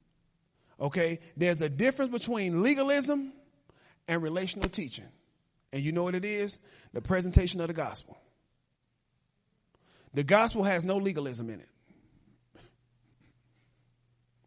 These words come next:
Repent, 'cause the kingdom is at hand. I told you, Jesus told the Pharisees, I mean, told his, his disciples, "Beware of the leaven of the Pharisees."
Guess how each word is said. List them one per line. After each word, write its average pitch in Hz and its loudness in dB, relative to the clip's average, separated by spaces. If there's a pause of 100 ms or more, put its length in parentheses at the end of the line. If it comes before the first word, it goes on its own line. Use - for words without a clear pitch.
(400)
Repent, 185 6 (420)
'cause 170 2
the 147 0
kingdom 196 6
is 143 0
at 135 -4
hand. 135 -6
I - -20
told 240 6
you, 185 0
Jesus 226 0
told 240 4
the 220 -4
Pharisees, 220 -2 (260)
I - -6
mean, 185 2
told 202 2
his, 202 -2
his 196 -4
disciples, 208 -2 (280)
"Beware 170 0
of 170 -4
the 151 -6
leaven 175 -2
of 151 -6
the 147 -10
Pharisees." 123 -10